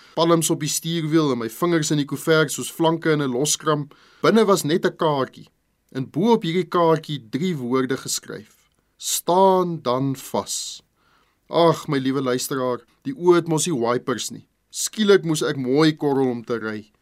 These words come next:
Dit was die tere bemoediging van 'n ou gelowige aan 'n jong gelowige.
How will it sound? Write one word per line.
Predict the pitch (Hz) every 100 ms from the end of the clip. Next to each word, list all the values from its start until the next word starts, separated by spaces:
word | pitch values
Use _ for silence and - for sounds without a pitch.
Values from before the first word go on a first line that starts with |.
| _ _ _ -
Dit | 156
was | 165 175
die | 185 156 _
tere | 196 202 202 196 190
bemoediging | 175 160 139 147 127 135 131
van | - 135
'n | 127
ou | 175 190 190
gelowige | 160 165 135 139 139 131 139
aan | 131 131
'n | 120
jong | 120 139 131
gelowige. | 139 120 120 113 110 123